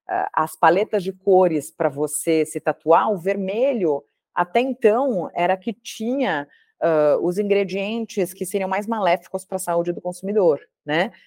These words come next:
Tem até algumas leis que tão saindo contra isso na Europa, e a gente desenvolveu em parceria com a Electrolink justamente uma tinta vermelha da cor de Heinz,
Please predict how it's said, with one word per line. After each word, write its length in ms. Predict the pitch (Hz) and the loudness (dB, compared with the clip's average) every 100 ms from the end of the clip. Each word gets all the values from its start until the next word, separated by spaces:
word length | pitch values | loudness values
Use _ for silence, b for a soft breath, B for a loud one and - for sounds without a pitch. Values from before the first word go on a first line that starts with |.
| b _ | b _
Tem 140 | - 165 | 0 2
até 160 | 160 | 4
algumas 340 | 190 208 208 175 | 4 4 -2 0
leis 260 | 180 196 | 0 -2
que 80 | - | -6
tão 140 | 180 165 | -10 -6
saindo 320 | 175 170 165 156 156 | -6 -2 0 -2 -2
contra 340 | - 156 170 165 | -4 -2 0 0
isso 240 | 175 170 | 0 -2
na 80 | 165 | 0
Europa, 640 | 156 160 - - 190 160 b b _ _ _ 240 | 4 4 4 4 4 2 b b _ _ _ -2
e 180 | 233 | 4
a 120 | 214 202 | 4 2
gente 260 | 220 233 | -2 -4
desenvolveu 400 | 202 226 220 208 | -2 -2 0 -2
em 40 | 190 | -2
parceria 380 | 190 - 185 | -4 -2 0
com 80 | 185 | 2
a 40 | 185 | 0
Electrolink 640 | 180 180 170 175 214 233 | 0 -2 -4 -4 -4 -4
justamente 560 | 185 233 254 208 185 185 | -4 -6 -6 -6 -4 -4
uma 100 | 180 | -4
tinta 260 | 175 170 | -2 0
vermelha 400 | 160 185 185 214 | 2 2 2 0
da 140 | 190 190 | 0 0
cor 240 | 196 214 | -4 -4
de 80 | 233 | -4
Heinz, 560 | 214 165 165 202 - | -4 -6 -6 -8 -10